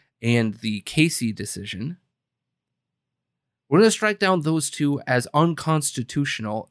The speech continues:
and wrongly decided. Look what happens to the far left, the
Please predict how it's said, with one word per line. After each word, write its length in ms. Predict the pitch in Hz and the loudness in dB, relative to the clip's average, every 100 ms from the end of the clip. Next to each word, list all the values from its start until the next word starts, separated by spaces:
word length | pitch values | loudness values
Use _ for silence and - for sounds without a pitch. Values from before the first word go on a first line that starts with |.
| - | 0
and 280 | 127 117 - _ _ | 0 0 -4 _ _
wrongly 680 | 117 127 143 180 170 151 147 | -2 4 4 4 2 0 0
decided. 680 | 139 117 - 139 127 - - _ _ _ _ _ _ _ _ _ _ _ _ _ _ _ _ _ - | 0 -4 -4 -4 -6 -8 -20 _ _ _ _ _ _ _ _ _ _ _ _ _ _ _ _ _ -14
Look 300 | 131 214 226 | 0 0 4
what 140 | 294 | 2
happens 540 | - 196 202 190 170 - | 2 0 0 -2 -4 -8
to 340 | - 165 151 | -6 -2 -2
the 420 | 147 139 127 120 _ _ _ _ _ _ | 0 2 2 -2 _ _ _ _ _ _
far 420 | - 147 143 135 | -4 2 4 4
left, 380 | 135 131 - _ _ _ _ _ 117 | 2 0 -4 _ _ _ _ _ 0
the 320 | 123 107 | 2 2